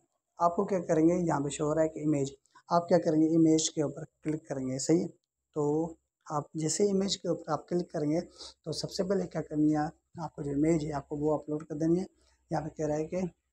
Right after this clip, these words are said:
guidelines to reduce the image, आपको क्या करनी है, आपकी जो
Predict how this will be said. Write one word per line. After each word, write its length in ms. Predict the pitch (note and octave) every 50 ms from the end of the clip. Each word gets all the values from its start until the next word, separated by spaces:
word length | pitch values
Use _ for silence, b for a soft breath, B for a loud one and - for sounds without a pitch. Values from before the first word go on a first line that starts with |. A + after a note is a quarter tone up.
| _ _ _ _ _ _ _ _ _ _ _ _ _ _ _ _ _ _ -
guidelines 440 | E3+ E3 E3 E3 E3 E3+ F3 E3+ -
to 140 | - E3+
reduce 340 | D#3 D3+ D3 C#3+ E3 F3+ F3
the 140 | - - D#3
image, 240 | C#3+ C#3+ D3 C#3+ D3+ -
आपको 240 | - E3 E3+ - G3
क्या 100 | F#3+ G3
करनी 180 | F3+ F#3 E3+ E3+
है, 80 | E3+
आपकी 220 | D#3 D3 - - D#3+
जो 100 | D#3